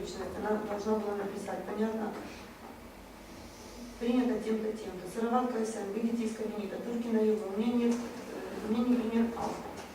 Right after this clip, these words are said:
Я не могу отсюда выйти, потому что приняли меня должны быть Туркин Г У, Светлана Николаевна, пройдите свою должностную работу правильно. Ну, будь ласка, позывач, на счет,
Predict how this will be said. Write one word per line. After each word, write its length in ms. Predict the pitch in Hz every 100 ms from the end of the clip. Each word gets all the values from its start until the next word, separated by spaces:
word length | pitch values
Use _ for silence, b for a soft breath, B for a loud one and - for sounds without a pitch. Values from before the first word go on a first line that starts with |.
| -
Я 80 | 233
не 100 | 233
могу 220 | 233 233
отсюда 280 | 240 226 202 214
выйти, 200 | 240 233
потому 240 | 214 208 202
что 100 | -
приняли 320 | - 226 220 208 196
меня 100 | 202 202
должны 240 | 202 151
быть 240 | 151 151 - - 95 92 92 87 85 - - - - - - - - - - - - - - - - - - 214
Туркин 420 | 247 247 247 226 208
Г 100 | 226
У, 140 | 214 -
Светлана 280 | 220 226
Николаевна, 480 | 226 208 214 233 226
пройдите 420 | - - 220 220
свою 240 | 220 - 202
должностную 440 | 190 190 - 214 214
работу 340 | - 370 - 190
правильно. 480 | - - - - - - - - - - - - - - - -
Ну, 140 | 226 269
будь 140 | 220 220
ласка, 280 | 240 240 208 196
позывач, 460 | 202 202 190 - - 208
на 80 |
счет, 280 | 214 - 240